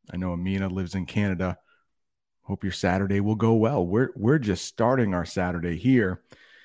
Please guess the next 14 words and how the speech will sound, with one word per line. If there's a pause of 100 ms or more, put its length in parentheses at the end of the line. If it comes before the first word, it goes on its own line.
(280)
And
if
you're
living
in
Europe, (300)
like
Anya
is, (200)
in
Germany, (680)
hope
your
Saturday,